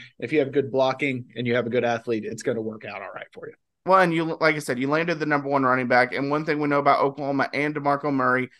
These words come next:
Speaker 2: they're probably gonna be in it for a top five running back next year. So,
Speaker 1: Yeah.
Speaker 2: you know, I, it,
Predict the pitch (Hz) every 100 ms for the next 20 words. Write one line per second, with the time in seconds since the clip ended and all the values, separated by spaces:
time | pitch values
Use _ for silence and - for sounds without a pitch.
0 | _ - 147 147 156 151 165 156 147 143
1 | 139 135 135 131 - 151 135 127 131 139
2 | 131 - _ _ _ _ _ - 147 143
3 | 139 139 139 135 131 113 117 117 135 123
4 | 127 - 127 127 _ - - - _ _
5 | _ 165 151 139 135 - _ - 170 -
6 | 180